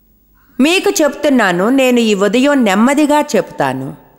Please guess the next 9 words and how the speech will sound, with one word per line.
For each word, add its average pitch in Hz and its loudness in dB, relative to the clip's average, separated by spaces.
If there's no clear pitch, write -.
ఎందుకంటే 359 2
ఇది 277 0
చాలా 240 0
ముఖ్యమైనదని 196 0
నా 143 0
నమ్మకం. 127 -8
నాకు 254 0
ఇది 254 0
కావాలి, 202 -2